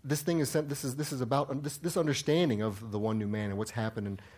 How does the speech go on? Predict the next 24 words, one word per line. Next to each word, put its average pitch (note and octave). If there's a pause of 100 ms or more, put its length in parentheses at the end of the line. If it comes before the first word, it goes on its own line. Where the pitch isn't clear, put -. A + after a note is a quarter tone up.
(120)
and G#2+
so A#2
forth A#2
has A#2+
to B2
do A2+
with G#2
us G#2+ (340)
serving B2+
the A2
Lord G2+
and G#2
how A#2
we B2
can, A2+
understanding A#2
how A#2+
we A#2
can A2
serve A2 (320)
the A2+
Lord G2+ (720)
better. G2+ (1400)
So -